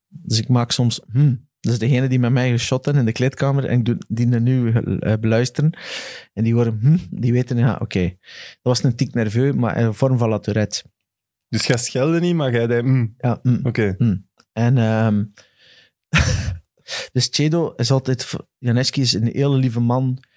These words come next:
Speaker 1: trainingsbeest, die deed nogal de oefening voor. Maar die is ook heel gedreven. Dus wij, ehm, ja, wij hadden een theorie, we stonden al onder druk.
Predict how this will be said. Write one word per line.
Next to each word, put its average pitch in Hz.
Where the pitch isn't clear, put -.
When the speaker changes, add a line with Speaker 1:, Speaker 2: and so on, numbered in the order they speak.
Speaker 1:
trainingsbeest, 123
die 117
deed 120
nogal 117
de 123
oefening 113
voor. 127
Maar 117
die 123
is 120
ook 143
heel 151
gedreven. 110
Dus 110
wij, 113
ehm, 110
ja, 101
wij 117
hadden 123
een 117
theorie, 120
we 135
stonden 127
al 123
onder 127
druk. 123